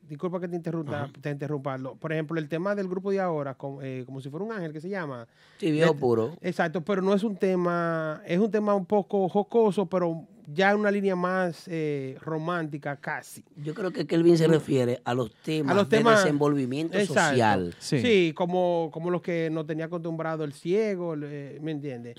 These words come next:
Speaker 2: Sí, esos temas
Speaker 1: Eh,
Speaker 2: que se han perdido y, y, y, y yo
Speaker 1: y,
Speaker 2: creo
Speaker 1: y
Speaker 2: que
Speaker 1: hay,
Speaker 2: son temas
Speaker 1: hay.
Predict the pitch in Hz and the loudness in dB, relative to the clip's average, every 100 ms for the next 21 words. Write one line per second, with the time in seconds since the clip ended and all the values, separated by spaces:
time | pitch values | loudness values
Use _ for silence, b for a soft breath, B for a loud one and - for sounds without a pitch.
0 | - 185 190 190 185 180 - 165 165 170 | -8 -6 -4 -2 0 0 0 0 2 2
1 | 170 156 135 127 151 _ _ 143 143 160 | 2 2 0 0 -4 _ _ -4 -2 0
2 | 147 147 151 147 143 127 - _ - 143 | 0 0 2 4 4 0 -8 _ -2 2
3 | 175 226 - 214 208 175 170 170 160 165 | 4 4 6 10 10 8 4 2 4 6
4 | 160 127 | 4 2